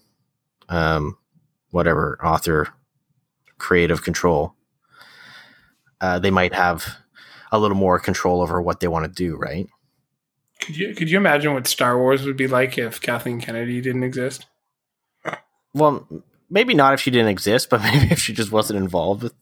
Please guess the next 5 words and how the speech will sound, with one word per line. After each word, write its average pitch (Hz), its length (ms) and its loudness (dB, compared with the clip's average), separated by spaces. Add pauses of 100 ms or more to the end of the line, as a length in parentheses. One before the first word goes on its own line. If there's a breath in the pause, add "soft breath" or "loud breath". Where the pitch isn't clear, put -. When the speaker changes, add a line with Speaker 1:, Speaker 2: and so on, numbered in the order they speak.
Speaker 1:
any 113 160 -4
of 120 60 -4
the 131 60 -6
stuff. - 320 -6 (1200 loud breath)
But, 92 260 0